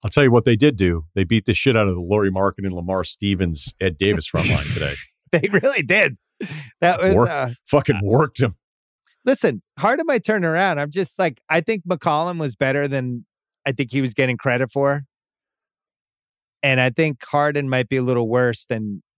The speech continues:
Speaker 2: people are factoring in. Like, "Oh, he's just not happy in Brooklyn." Like, it, it went a little deeper than that. So we'll see. All right, we're gonna end this draft with our apologies to the guys who didn't get drafted.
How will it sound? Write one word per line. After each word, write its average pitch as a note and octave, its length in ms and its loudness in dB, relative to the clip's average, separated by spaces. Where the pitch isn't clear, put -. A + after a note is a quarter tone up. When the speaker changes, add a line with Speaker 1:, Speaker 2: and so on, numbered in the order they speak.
Speaker 2:
people A#2+ 260 -2
are A2+ 80 -2
factoring A2 560 -4
in. A2 160 -4
Like, G#2 160 -6
"Oh, B2+ 220 0
he's A#2+ 180 -4
just A#2+ 160 -10
not A#2 160 -4
happy A2 300 -4
in F#2 80 -8
Brooklyn." F2+ 400 -8
Like, F2+ 120 -14
it, G#2+ 300 -10
it A2+ 160 -12
went D#3+ 160 -2
a - 20 -2
little D#3+ 160 0
deeper A#2+ 320 -2
than F#2+ 120 -4
that. E2 200 -10
So G2 280 -6
we'll C#3+ 100 4
see. G2+ 260 -2
All D#3+ 100 2
right, C#3 180 0
we're D#3+ 140 0
gonna G3 160 2
end D3+ 280 0
this C3 180 -4
draft A2+ 540 -4
with D3 160 2
our D3+ 140 4
apologies C#3+ 640 -2
to - 80 -12
the A#2+ 80 -6
guys A#2+ 280 -4
who A#2 100 -10
didn't A#2 220 -4
get A2 140 -4
drafted. G#2+ 480 -4